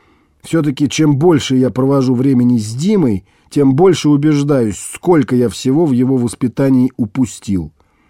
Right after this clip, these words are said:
Он вырос в типичного избалованного мажора, не имеющего представления о том, как и каким трудом достаются деньги,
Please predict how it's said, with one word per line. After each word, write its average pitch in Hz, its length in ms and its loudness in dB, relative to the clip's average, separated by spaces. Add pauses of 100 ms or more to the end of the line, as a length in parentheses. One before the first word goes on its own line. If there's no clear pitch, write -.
(500)
Он 160 220 2
вырос 185 320 2
в - 120 -16
типичного 151 680 -2
избалованного 139 920 0
мажора, 120 600 -2 (400)
не 147 240 4
имеющего 156 440 2
представления 143 800 0
о 139 180 -6
том, 180 360 0 (100)
как 185 300 -2
и - 160 -6
каким 147 380 0
трудом 160 600 0
достаются 120 600 -2
деньги, 104 560 -2